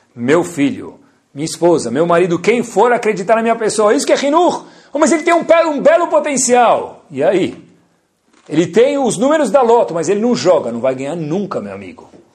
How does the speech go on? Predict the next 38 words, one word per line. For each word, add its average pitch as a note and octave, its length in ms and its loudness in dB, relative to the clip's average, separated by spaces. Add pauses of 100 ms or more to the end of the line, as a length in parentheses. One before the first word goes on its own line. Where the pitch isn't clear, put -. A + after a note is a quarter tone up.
(640)
Ter G#3+ 160 4
um G#3+ 100 -2
belo F#3+ 240 2
potencial A#3+ 580 2
sem A#3 220 -2
ninguém A#3 260 0
que C4 100 -6
me C4+ 100 -4
incentiva A#3+ 640 0
não A3 120 -4
leva A#3 180 2
a A#3 40 2
lugar A3 220 2
nenhum. G#3+ 460 -6 (520)
Ou C3 100 -10
leva D3+ 200 2
a C#3 40 0
pouco. - 360 -4 (320)
Toda F#3+ 280 2
ação D3+ 340 -2
que, B2 300 -6 (120)
ou A2+ 320 0 (160)
fala D3+ 340 0
que - 120 -10
nós C3+ 200 -6
fazemos A#2+ 640 -6 (640)
tem D#3+ 460 0
uma D3+ 200 -2
repercussão. B2 680 -6 (800)
Tô E3+ 120 2
educando F#3+ 380 0
meus F3 240 -6
filhos, - 480 -12
tô D3+ 100 -8
educando F3 480 0
quem D#3 200 -8
for. G#2+ 300 -12 (220)
Depende. C3+ 500 -12